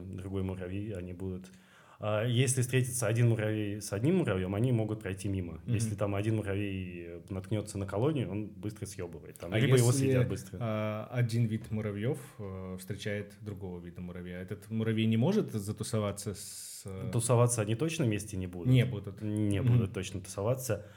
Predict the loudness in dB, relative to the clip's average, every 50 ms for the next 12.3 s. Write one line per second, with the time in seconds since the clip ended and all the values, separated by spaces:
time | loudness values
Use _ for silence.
0 | -20 -20 -12 -6 -4 -2 0 0 0 2 2 4 2 2 2 2 2 2 0 0
1 | 0 -2 -6 -4 -4 -4 -4 -4 -4 -4 -6 -6 -8 -10 -8 -6 -4 -4 -2 -2
2 | 0 4 6 6 6 6 4 2 0 0 0 0 2 4 4 6 6 6 4 4
3 | 2 0 0 0 0 0 0 -2 -2 -2 0 0 0 0 2 2 0 0 -2 -6
4 | -8 -6 -6 -8 -8 -6 -4 -4 -2 -2 -4 -6 -8 -8 -8 -8 -8 -8 -8 -6
5 | 0 2 2 2 2 2 0 0 0 0 -2 -2 -4 -4 -6 -6 -6 -4 -4 -2
6 | 2 2 2 2 2 0 -4 -4 -4 -2 0 2 4 4 4 4 4 2 2 0
7 | 0 0 0 0 2 2 0 0 0 0 0 2 4 4 4 4 2 0 0 0
8 | -2 -4 -6 -6 -6 -6 -2 2 2 4 4 4 2 -2 -4 -6 -8 -8 -8 -4
9 | 0 0 0 2 0 -2 -4 -6 -6 -6 -4 -4 -4 -4 -6 -6 -6 -8 -10 -6
10 | -2 0 2 2 2 2 2 0 0 -2 -4 -4 -4 -4 -4 -4 -8 -12 -10 -8
11 | -6 -4 -4 -2 -4 -4 -4 -4 -4 -4 -4 -6 -8 -10 -10 -12 -12 -8 -6 -4
12 | 0 0 0 0 -2